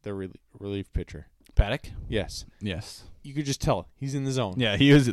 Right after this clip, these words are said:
Speaker 2: he was
Speaker 1: He
Speaker 2: ma-, he, like,
Speaker 1: he
Speaker 2: he's up for this moment right now.
Speaker 1: Yeah, he lit it up.
Speaker 2: Exactly.
Speaker 1: I feel like that's the same as Joe Ryan. He had one pitch that got away from him.
Speaker 2: Yep.
Speaker 1: Other than that, it's just like, just let him go. It's all like,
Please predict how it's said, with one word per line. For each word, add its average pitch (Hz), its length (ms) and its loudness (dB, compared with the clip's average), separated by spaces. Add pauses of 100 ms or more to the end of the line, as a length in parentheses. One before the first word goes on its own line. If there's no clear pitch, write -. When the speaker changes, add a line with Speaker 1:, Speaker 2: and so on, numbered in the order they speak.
Speaker 2:
he 135 100 6
was 135 140 8
Speaker 1:
He 120 60 2
Speaker 2:
ma-, 127 80 6
he, 127 160 6
like, 117 140 8
Speaker 1:
he - 180 -2
Speaker 2:
he's 131 200 4
up 123 160 6
for - 100 4
this 107 120 6
moment 104 340 4
right 92 120 2
now. 95 80 4
Speaker 1:
Yeah, - 100 8
he 208 220 0
lit 240 280 2
it 247 120 2
up. - 300 0 (520)
Speaker 2:
Exactly. 95 240 0
Speaker 1:
I - 20 0
feel 240 140 6
like 202 80 4
that's 214 160 2
the 175 80 -2
same 196 220 2
as 185 120 -2
Joe 160 220 4
Ryan. 143 340 -2
He 185 360 -8
had 139 360 -4
one 170 240 0
pitch - 300 -4
that 120 120 -4
got 117 160 -2
away 110 180 0
from 90 180 -12
him. 71 140 -18 (100)
Speaker 2:
Yep. 104 260 6 (480)
Speaker 1:
Other 165 160 4
than 185 100 4
that, 120 180 2
it's - 100 -2
just - 100 -4
like, 156 160 -6
just - 320 -8
let 143 140 -6
him 190 220 -2
go. 123 360 -2 (520)
It's 143 260 -4
all 170 260 4
like, 156 280 -2